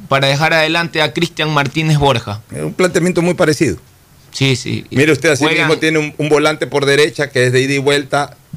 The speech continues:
Speaker 2: eh, que en sus orígenes fue marcador de punta, que lo han hecho jugar mucho ya de volante por derecha, igualito que con, con Byron Castillo, acá el Choclo Quinteros. Yo creo que Byron es más jugador, pero el Choclo también,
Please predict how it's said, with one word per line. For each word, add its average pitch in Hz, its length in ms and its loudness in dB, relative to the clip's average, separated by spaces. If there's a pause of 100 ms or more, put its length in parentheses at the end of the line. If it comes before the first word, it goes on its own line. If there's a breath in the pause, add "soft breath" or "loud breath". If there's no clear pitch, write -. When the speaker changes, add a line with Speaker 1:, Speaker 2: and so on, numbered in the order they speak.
(160)
Speaker 2:
eh, 101 120 -6
que 107 280 0
en 98 80 -4
sus 101 120 -2
orígenes 113 400 2
fue 120 80 0
marcador 117 380 0
de 120 80 0
punta, 135 320 -2
que 101 200 -4 (240)
lo 104 140 0
han 110 80 0
hecho 107 180 -2
jugar 113 200 2
mucho 110 260 -2
ya 110 80 4
de 110 60 4
volante 110 580 0 (220)
por 107 140 0
derecha, 120 400 2 (120)
igualito 123 420 0
que 147 120 -4
con, 139 200 -4
con 127 300 -2
Byron 160 240 0
Castillo, 175 460 -2 (440 soft breath)
acá 107 220 0
el 131 60 0
Choclo 127 260 -2
Quinteros. 104 480 -2
Yo 107 140 2
creo 120 120 0
que 113 80 0
Byron 117 320 2
es 101 100 -4
más 110 120 -2
jugador, 127 340 2
pero 131 100 0
el 95 60 -4
Choclo 113 240 -4
también, 104 440 -4